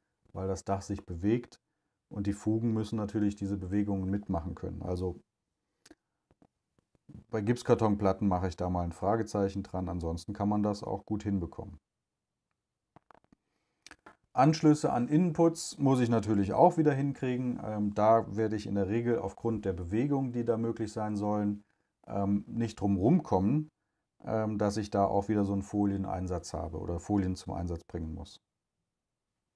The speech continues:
Und so weiter und so weiter. Also in der einundvierzig null acht Teil sieben ist das, ähm, finden Sie die zahlreichen Details,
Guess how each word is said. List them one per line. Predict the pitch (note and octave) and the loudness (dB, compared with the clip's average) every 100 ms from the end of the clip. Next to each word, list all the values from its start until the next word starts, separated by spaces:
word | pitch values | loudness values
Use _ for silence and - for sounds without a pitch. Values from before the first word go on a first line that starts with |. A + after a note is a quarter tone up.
| _ _ _ _ - - _ - | _ _ _ _ -20 -20 _ 4
Und | D3 G3 | 6 8
so | D#3+ A#2+ | 6 6
weiter | A#2+ C3 A#2+ | 6 4 0
und | A#2+ | 0
so | A2+ G2+ | -2 -2
weiter. | F#2 F2+ F2 | -2 -2 -4
Also | F#2 G#2+ | -4 -2
in | A#2+ | -2
der | - | 2
einundvierzig | D3 E3 D3+ D3 C3 - | 2 4 4 2 0 0
null | B2 A#2+ A#2 | 2 2 2
acht | A2+ A#2 - | -2 -4 -4
Teil | A2+ G2+ G2 | 0 0 0
sieben | F2 A#2 D#3 F3+ G3+ G3+ _ - | -2 0 2 2 0 -2 _ -6
ist | C3+ C#3 C#3 | -6 -4 -2
das, | C#3 C#3 - _ _ _ _ _ _ _ | -2 -4 -12 _ _ _ _ _ _ _
ähm, | - A#2+ A#2+ A#2 G#2+ | 0 2 2 0 -2
finden | - C3 B2+ | 0 0 2
Sie | A#2 A2 | 0 0
die | G#2+ | -2
zahlreichen | G#2 - G#2 A#2+ G#2+ G#2+ G#2+ G2 | 0 2 2 2 0 -2 0 0
Details, | F#2 A2 G#2+ A#2+ B2 - | -2 0 2 2 0 -8